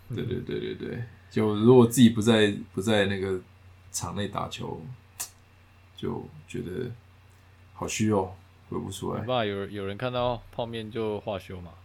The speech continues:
Speaker 1: <laughs>
Speaker 2: 看到别人泡泡面就化修啊。
Speaker 1: 对，对，对。遇到问题就 tag，
Speaker 2: 哎。
Speaker 1: “哎，谁，谁，谁，哎，回答一下。” <laughs> 对啊。
Speaker 2: 哇，讲着讲着也差不多要一小时啊。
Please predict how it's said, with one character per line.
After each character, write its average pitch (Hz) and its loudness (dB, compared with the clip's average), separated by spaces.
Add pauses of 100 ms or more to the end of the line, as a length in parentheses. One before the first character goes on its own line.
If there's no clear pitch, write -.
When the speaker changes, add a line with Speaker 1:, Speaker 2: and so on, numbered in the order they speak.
(260)
Speaker 1:
<laughs> - -
Speaker 2:
看 151 10
到 131 8
别 - 2
人 92 -8 (140)
泡 98 -6
泡 95 -8
面 95 -12
就 92 -14
化 90 -12
修 - -20
啊。 - -20 (220)
Speaker 1:
对， 85 -4
对， - 0
对。 151 -6 (960)
遇 101 2
到 101 4
问 95 4
题 90 -6
就 98 0
tag， - 0 (200)
Speaker 2:
哎。 107 -8
Speaker 1:
“哎， - -12
谁， 95 -4
谁， 95 0
谁， 95 0 (380)
哎， 92 -2
回 92 -2
答 92 0
一 92 0
下。” 98 0
<laughs> - 4
对 - -6
啊。 - -6 (680)
Speaker 2:
哇， - -14 (500)
讲 95 -10
着 95 -12
讲 95 -8
着 95 -8
也 95 -6
差 104 -6
不 104 -6
多 107 -2
要 110 0
一 117 -2
小 90 -6
时 - -18
啊。 92 -14